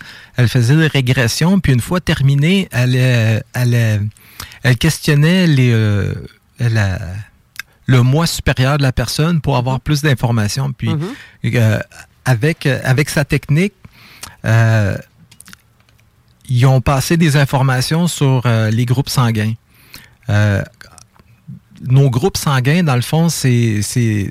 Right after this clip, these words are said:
Speaker 1: c'est notre histoire ancienne qui, qui coule à travers nos veines. Puis, euh, par rapport à ça, ben, euh, en connaissant no-, notre, euh, notre histoire sanguine, ben, ça nous permet de, de renouer avec nos, euh, nos racines anciennes.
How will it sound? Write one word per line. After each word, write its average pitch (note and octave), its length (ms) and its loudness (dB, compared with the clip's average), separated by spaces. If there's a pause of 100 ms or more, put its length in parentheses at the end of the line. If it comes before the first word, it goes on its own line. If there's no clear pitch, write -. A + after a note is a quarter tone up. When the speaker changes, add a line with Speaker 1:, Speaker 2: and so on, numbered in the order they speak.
Speaker 1:
c'est - 220 -4
notre B2+ 300 0
histoire D#3 420 0
ancienne D#3 540 2
qui, B2 360 0
qui - 160 -16
coule D3+ 220 2
à C#3 60 2
travers B2+ 340 0
nos C3 160 0
veines. D3 380 -2 (1040)
Puis, A#2+ 500 0
euh, G#2+ 360 -2 (1120)
par D3+ 160 0
rapport C#3+ 340 0
à B2+ 80 0
ça, E3 300 0
ben, B2 280 0 (1400)
euh, B2+ 200 2 (120)
en C3 120 2
connaissant E3+ 680 0
no-, A2+ 340 0
notre, B2 420 0
euh, G#2+ 260 2
notre B2 300 0
histoire D3 380 -2
sanguine, D3 640 0 (320)
ben, B2 80 2
ça C3+ 160 2
nous B2 100 2
permet D3 400 0
de, A#2+ 320 2
de B2+ 120 2
renouer C#3 520 2
avec C3 380 -2
nos, B2+ 340 2
euh, G#2 300 0
nos C3 180 2
racines B2+ 460 -2
anciennes. A2+ 480 -4